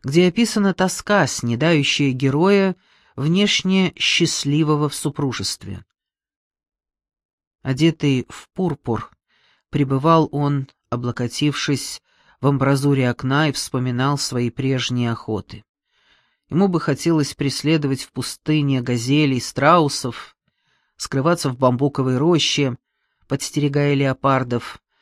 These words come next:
пересекать леса, кишащие носорогами, восходить на вершины неприступных гор, чтобы оттуда вернее метить в орлов, или на морских льдинах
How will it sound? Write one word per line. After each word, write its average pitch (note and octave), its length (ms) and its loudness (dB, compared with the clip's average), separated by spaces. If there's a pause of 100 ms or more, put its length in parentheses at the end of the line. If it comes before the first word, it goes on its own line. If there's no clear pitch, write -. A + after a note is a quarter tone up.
(360)
пересекать F3 640 2
леса, D#3 580 2
кишащие C#3+ 720 0
носорогами, C3 960 -2 (520)
восходить E3 680 0
на D#3 160 2
вершины E3 560 2
неприступных D3 840 -2
гор, D#3 420 4 (460)
чтобы C#3 340 -2
оттуда D#3+ 380 2
вернее D3+ 460 4
метить D3+ 540 0
в C#3 80 2
орлов, D3 600 2 (600)
или C3+ 220 -4
на B2+ 120 -2
морских B2+ 600 -2
льдинах C#3 760 2